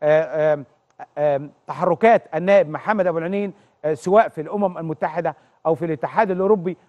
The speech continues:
أو في البرلمان المتوسط أو في البرلمان الأورو متوسطي أو حتى في البرلمان، آه، المصري. اتكلموا طبعا، بقول لك،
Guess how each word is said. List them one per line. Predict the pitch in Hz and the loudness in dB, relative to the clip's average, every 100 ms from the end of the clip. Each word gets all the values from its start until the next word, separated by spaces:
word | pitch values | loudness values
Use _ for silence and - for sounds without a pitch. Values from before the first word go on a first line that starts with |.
| _ 175 | _ 0
أو | |
في | 175 | 2
البرلمان | 170 165 160 175 226 | 0 -2 0 0 0
المتوسط | 202 175 175 202 180 180 - _ _ | 0 -2 2 0 0 -6 -10 _ _
أو | 185 | 0
في | 151 | 0
البرلمان | 180 170 170 202 214 | -2 0 0 0 0
الأورو | 214 202 | 0 0
متوسطي | 180 175 156 214 196 170 _ _ | 0 -2 -2 -4 -4 -10 _ _
أو | 170 | -2
حتى | 151 254 - 185 | 2 0 0 -6
في | 220 226 | -4 -4
البرلمان، | 170 175 185 214 202 151 _ _ 156 | -2 0 2 2 0 -4 _ _ -4
آه، | 160 160 | -2 0
المصري. | 214 254 247 233 - _ | 0 -2 -4 -6 -12 _
اتكلموا | 170 - 190 240 233 | -8 0 2 4 4
طبعا، | 220 190 160 - - | 4 4 2 -2 -6
بقول | 165 | -2
لك، | 202 | -2